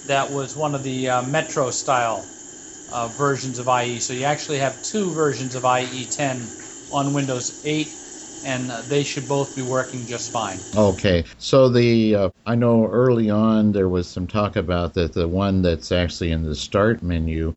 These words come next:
Speaker 2: uh, the Metro type version, was a bit difficult to access, and so, uh, we've gotten a handle on that now?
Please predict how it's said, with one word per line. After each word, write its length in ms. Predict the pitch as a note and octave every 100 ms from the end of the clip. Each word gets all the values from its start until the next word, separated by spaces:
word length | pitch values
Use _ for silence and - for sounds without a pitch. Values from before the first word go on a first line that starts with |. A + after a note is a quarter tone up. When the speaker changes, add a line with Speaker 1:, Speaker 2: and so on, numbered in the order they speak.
| -
Speaker 2:
uh, 540 | F2 E2+ E2+ E2+ E2+
the 200 | D#2+ F2+
Metro 640 | E2+ G2+ G#2 - F#2 F2 F2+ -
type 260 | - G2 F2+
version, 520 | D#2+ F2+ F2 F2 E2 -
was 280 | F#2 F#2 D#2
a 60 |
bit 280 | E2+ G2 -
difficult 540 | - F#2 G#2 F#2+ F#2+ E2
to 240 | - E2
access, 580 | D#2+ F2 - G2+ D2+ -
and 220 | D#2+ D#2
so, 300 | D2 F2+ E2 D#2+ -
uh, 380 | D#2 D2 D2+ D2 - F2
we've 260 | F#2+ F2+
gotten 280 | F2+ G2 -
a 140 | F2
handle 340 | F2 G2+ G#2+ A2
on 180 | A2+ A2+
that 180 | A#2
now? 260 | - A#2+ D#3